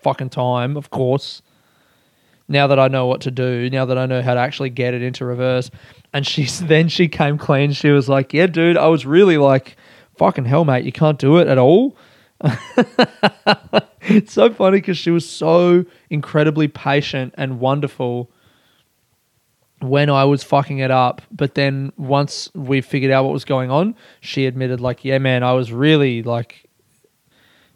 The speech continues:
I couldn't believe that you couldn't start it." I was like, "Man, you, what's wrong with you?" And I was like, "Yeah, man, that's what I was saying to myself. What's wrong with me?"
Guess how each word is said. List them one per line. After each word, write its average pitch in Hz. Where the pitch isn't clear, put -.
I 131
couldn't 160
believe 131
that 127
you 123
couldn't 127
start 127
it." 110
I 135
was 131
like, 127
"Man, 131
you, 156
what's 156
wrong 131
with 196
you?" 165
And 131
I 135
was 131
like, 139
"Yeah, 170
man, 160
that's 151
what 202
I 202
was 190
saying 165
to 160
myself. 143
What's 143
wrong 160
with 123
me?" 156